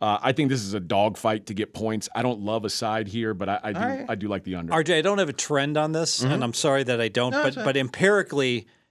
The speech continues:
Speaker 3: the closer to pick 'em a game is, the more it seems like games go under because it's almost like a boxing
Speaker 2: In the
Speaker 3: match.
Speaker 2: tournament in general?
Speaker 3: In, in, in, no, in, in all games, but especially in the tournament.
Speaker 2: They're feeling each other out.
Speaker 3: Exactly, because it's almost
Speaker 2: So do
Speaker 3: like
Speaker 2: we look at first half under?
Speaker 3: Yes, be-, it, it sure seems like there was one year that Dayton played DePaul, and it was like a pick 'em game,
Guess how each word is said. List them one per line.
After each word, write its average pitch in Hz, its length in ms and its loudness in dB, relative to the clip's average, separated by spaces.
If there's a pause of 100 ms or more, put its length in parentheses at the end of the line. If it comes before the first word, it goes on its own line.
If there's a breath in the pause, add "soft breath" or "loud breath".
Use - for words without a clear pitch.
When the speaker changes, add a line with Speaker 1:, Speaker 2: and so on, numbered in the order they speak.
(260 soft breath)
Speaker 3:
the 147 100 0
closer 226 480 2
to 165 80 2
pick 160 300 -4
'em 175 160 2
a 156 40 2
game 156 280 2
is, 170 240 0
the 147 80 -2
more 156 260 2
it - 80 -2
seems 143 300 0
like 123 180 -4
games 127 320 -2
go 117 240 -2
under 127 300 0
because 135 400 -4
it's 131 120 -6
almost 208 360 2
like 160 200 2
a 143 80 -6
boxing 143 380 2
Speaker 2:
In 165 140 2
the 175 40 2
Speaker 3:
match. 196 120 4
Speaker 2:
tournament 175 320 4
in 151 80 0
general? 160 340 2
Speaker 3:
In, 170 300 0
in, 160 180 0
in, 175 160 -4
no, 143 200 2
in, 143 220 -2
in 151 200 0
all 165 260 4
games, 101 380 -4
but 143 180 -2
especially - 640 2
in 131 80 -2
the 127 60 -4
tournament. 135 420 -2
Speaker 2:
They're 127 80 4
feeling 151 300 4
each 127 120 4
other 127 200 4
out. 101 200 0
Speaker 3:
Exactly, 143 800 2
because 117 220 -2
it's 131 140 -2
almost 180 300 4
Speaker 2:
So 151 40 6
do 151 60 4
Speaker 3:
like 135 80 4
Speaker 2:
we 139 60 2
look 151 160 2
at 147 80 -4
first 151 240 2
half 156 240 2
under? 98 300 -2
Speaker 3:
Yes, 120 480 0
be-, 160 220 -2
it, 160 260 -2
it 170 260 -2
sure 247 280 4
seems 196 440 2
like 131 140 2
there 160 100 2
was 143 100 0
one 208 240 0
year 190 200 2
that 143 180 -4
Dayton 156 260 0
played 139 260 -2
DePaul, 113 460 -2
and 110 100 -4
it 113 40 -4
was 104 100 -6
like 117 140 -2
a - 40 -6
pick - 220 -6
'em 135 100 -6
game, 117 320 -2